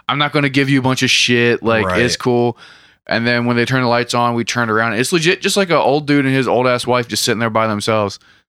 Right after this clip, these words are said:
Speaker 1: And I was like, "Dude, mad fucking respect that you're just, like, some old, like, eighty-year-old fucking dude who's like, 'I'm seeing a kid's movie.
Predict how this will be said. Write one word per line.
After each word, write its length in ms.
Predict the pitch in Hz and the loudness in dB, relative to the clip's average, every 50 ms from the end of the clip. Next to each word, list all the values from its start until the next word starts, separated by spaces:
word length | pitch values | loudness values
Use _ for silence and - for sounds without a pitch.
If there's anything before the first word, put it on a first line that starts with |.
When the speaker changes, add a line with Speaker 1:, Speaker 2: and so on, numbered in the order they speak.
| _ _ - - - - - - _ - | _ _ -18 -10 -10 -10 -10 -10 _ -4
Speaker 1:
And 100 | - 131 | -2 -2
I 40 | 135 | 0
was 40 | 131 | 0
like, 100 | 131 120 | 0 0
"Dude, 160 | 143 143 127 | 0 -2 0
mad 400 | 107 101 101 107 123 143 180 185 - | 0 -2 -2 0 0 0 -2 -2 -2
fucking 320 | - 160 147 - 151 127 | -2 -2 -2 -2 -2 -2
respect 540 | 110 98 - - - - 113 101 92 - - | -2 -2 -2 -2 -2 -2 -2 -2 -2 -2 -2
that 140 | 113 101 90 | -2 -2 0
you're 200 | 117 127 139 131 | 0 0 0 0
just, 220 | 123 139 123 - | 0 -2 -2 0
like, 220 | 135 127 117 101 - - - - | -2 -2 -2 -4 -8 -18 -16 -10
some 300 | - - - 139 131 - - - | -6 -2 -2 -2 -2 -4 -2 0
old, 260 | 110 117 127 120 113 | 0 0 0 0 -2
like, 200 | 127 120 - - - | -4 -4 -4 -6 -4
eighty-year-old 720 | 104 110 113 117 117 113 113 117 113 120 120 117 113 98 | -2 -2 0 0 0 0 0 0 0 2 0 0 0 -4
fucking 400 | - - - 113 - - 110 104 | -6 -4 -4 -4 -4 -4 -6 -4
dude 280 | 92 113 110 110 104 92 | -2 -2 0 0 0 -2
who's 160 | 101 101 92 104 | -2 -4 -2 -2
like, 100 | 98 - | -2 -2
'I'm 120 | 85 98 95 | -4 -4 -4
seeing 260 | - - 117 110 104 | -4 -4 -4 -2 -4
a 40 | 101 | -4
kid's 300 | - - 120 123 113 123 | -4 -2 -4 -2 -2 -2
movie. 400 | 135 139 135 139 147 156 160 | -2 0 0 0 -2 -2 -4